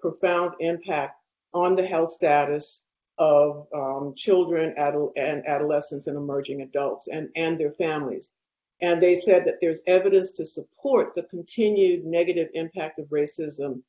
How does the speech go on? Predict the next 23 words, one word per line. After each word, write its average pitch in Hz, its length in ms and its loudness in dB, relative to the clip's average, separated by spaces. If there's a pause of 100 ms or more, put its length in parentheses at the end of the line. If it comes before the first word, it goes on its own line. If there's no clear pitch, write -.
(460)
on 170 260 0
their 160 160 2
health 160 320 -2
and 151 120 -6
well-being 139 800 -4 (300)
through 160 320 -2
all 165 440 0 (320)
forms, 143 560 -2
implicit 175 580 0
and 147 160 -4
explicit 160 460 -8
biases, 156 640 -2
and, 147 180 -8 (560)
um, 131 460 -4
institutional 175 680 -4
structures, 151 600 -2
interpersonal 151 600 -6
relationships. 131 880 -6 (840)
That 190 180 8
was 220 140 0
in 208 100 0
twenty 196 240 2
nineteen. 143 600 -4